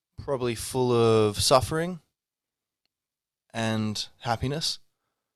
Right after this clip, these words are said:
Uh, a delicate mix. So I hope you're finding the right balance, and I hope the bad times and the bad things,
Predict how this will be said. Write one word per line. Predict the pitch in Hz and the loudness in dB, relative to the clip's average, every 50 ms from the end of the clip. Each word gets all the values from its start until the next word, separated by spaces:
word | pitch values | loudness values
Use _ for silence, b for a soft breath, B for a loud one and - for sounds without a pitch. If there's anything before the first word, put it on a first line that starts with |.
| _ _ _ _ _ _ _ _ _ | _ _ _ _ _ _ _ _ _
Uh, | - 95 92 92 90 87 90 90 95 104 - _ _ | -10 -8 -8 -6 -6 -6 -8 -8 -12 -16 -20 _ _
a | _ 104 _ | _ -14 _
delicate | - 110 104 104 104 - 107 - | -4 -2 -2 -2 -4 -8 -10 -10
mix. | 110 107 135 - - - - - - - - _ _ _ _ _ | -8 -6 -8 -8 -6 -4 -4 -4 -4 -6 -10 _ _ _ _ _
So | _ - - 101 | _ -6 -2 -2
I | 104 101 | 0 2
hope | 117 120 120 - | 2 2 2 0
you're | - 113 | -4 -4
finding | - - 113 110 110 110 107 | -4 -2 0 0 0 -2 -2
the | 104 | -2
right | 104 104 101 - - | 0 0 0 0 0
balance, | - 117 135 151 156 160 160 143 - - - - - | 0 2 2 2 2 0 -2 -4 -4 -4 -6 -8 -8
and | - 104 | -6 -4
I | 101 101 | -4 -2
hope | 107 120 120 120 - - - - _ _ _ _ _ _ _ | 0 0 -2 -2 -2 -6 -16 -20 _ _ _ _ _ _ _
the | 117 | -4
bad | 104 123 123 123 123 123 120 120 120 - - - - _ _ | 2 4 6 6 8 6 6 4 2 -4 -10 -18 -20 _ _
times | - 127 113 113 110 107 107 107 - - | -2 0 2 2 2 2 0 -2 -4 -4
and | - - 104 | -6 -6 -8
the | 104 98 | -4 0
bad | 113 110 107 104 | 2 2 2 0
things, | - - 113 104 101 101 98 98 - - | 0 -4 -4 -4 -4 -4 -4 -4 -4 -4